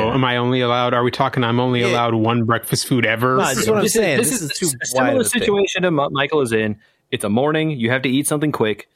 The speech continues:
Speaker 3: You don't have all day. You can't, like, cook yourself a gourmet meal here or make, like, the perfect breakfast sandwich with all your ingredients.
Speaker 1: Mm-hmm.
Speaker 3: You get, like, you know, you need to get up and go kind of situation.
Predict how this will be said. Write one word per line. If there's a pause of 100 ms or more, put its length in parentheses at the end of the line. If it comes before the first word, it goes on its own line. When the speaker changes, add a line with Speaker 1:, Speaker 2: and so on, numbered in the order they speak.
(160)
Speaker 3:
You
don't
have
all
day.
You
can't,
like, (180)
cook
yourself
a
gourmet
meal
here
or
make,
like,
the
perfect
breakfast
sandwich
with
all
your
ingredients. (320)
Speaker 1:
Mm-hmm.
Speaker 3:
You
get,
like, (320)
you
know,
you
need
to
get
up
and
go
kind
of
situation.